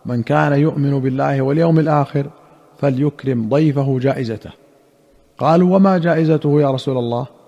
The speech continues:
قال: "يومه وليلته، والضيافة ثلاثة أيام، فما كان وراء ذلك فهو صدقة عليه،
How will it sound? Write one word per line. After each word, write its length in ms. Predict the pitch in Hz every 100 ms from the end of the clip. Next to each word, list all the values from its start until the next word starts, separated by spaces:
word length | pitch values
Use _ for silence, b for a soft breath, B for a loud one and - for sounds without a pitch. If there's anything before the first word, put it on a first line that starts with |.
| _ _ _ _
قال: 220 | 123 135
"يومه 520 | 127 127 147 160 165 180
وليلته، 520 | 180 175 156 120 - - _ _ _ _ _
والضيافة 720 | - 160 131 131 156 156 156 143
ثلاثة 560 | 127 135 143 143 -
أيام، 460 | 139 120 139 139 120 - _ _ _ _ _ _ _
فما 220 | 123 135
كان 260 | 123 151 147
وراء 460 | 139 131 143 151
ذلك 440 | 143 143 151 143 135
فهو 280 | 147 139 131
صدقة 600 | 151 147 139 139 135 120
عليه، 280 | 131 143